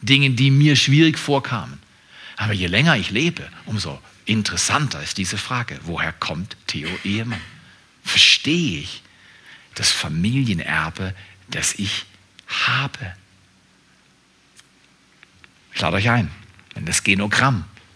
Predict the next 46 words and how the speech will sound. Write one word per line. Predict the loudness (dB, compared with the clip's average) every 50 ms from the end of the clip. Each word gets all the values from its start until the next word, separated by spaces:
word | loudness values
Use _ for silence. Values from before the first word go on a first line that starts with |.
| _ _ _ -20 -20 _ _ _ _ _ _ _ _ _ _ _ _ _ -20 -14 -8
Mach | -6 -6 0 2
mal | 4 4
einen | 6
Stern | 4 4 4 2 2 2 -2 -4 -6 -8 -14 -18 -10 -4
und | -2 0
schreib | 2 2 2 2
neben | 2 2 2 2 2
den | 0 2 2
Stern | 2 2 2 2 2 2
deinen | 2 2 2 4 2
Namen. | 2 2 2 0 -2 -6 -10 -14 -20 -20 -20 _ -20 -20 -20 -20 -20 -20 -20 -20 _ _
Und | -4 -2 0
dann | 0 2
überleg | 2 4 4 4 4 4
mal, | 2 0 0 -2 -6
wer | 0 2 2 2
gibt's | 2 0 -2 -2 -2
Geschwister, | 0 2 4 4 4 4 2 2 0 2
wer | 4 4 6
ist | 4 4 4
neben | 4 4 4 4 4
mir | 4 4 4
geschwistertechnisch, | 4 4 4 4 4 2 0 2 4 2 2 2 0 -2 -2 -2
vor | -2 -2 -2 0 0 2
mir | 2 2 2 4
oder | 4 4
nach | 4 4 4 4 2 0
mir? | -2 -2 -4 -6 -12 -20 -20 -20 -20 -20 -20 -20 -20 -20 -20 -16 -14 -14 -12 -14 -10 -4
Und | 0 2
dann, | 2 2 4 4
wer | 4 4 4
ist | 4 4 4
Mama | 4 4 6 4
und | 2 2 4
Papa? | 4 4 4 4 0 -2 -2 -6 -12 -20 -20 _ _ _ _ -14 -6 -2 0 0 4
Und | 4 4 4 4
was | 4 4 4 4
für | 2 4
eine | 2 4 4
Mama | 4 4 4 4 4 2
und | 2 2 2
Papa | 2 2 2 4 4 2 2
hatten | 2 2 0 -2 -2 0
Mama | -2 0 2 2 2
und | 2 4
Papa? | 2 2 4 4 0 0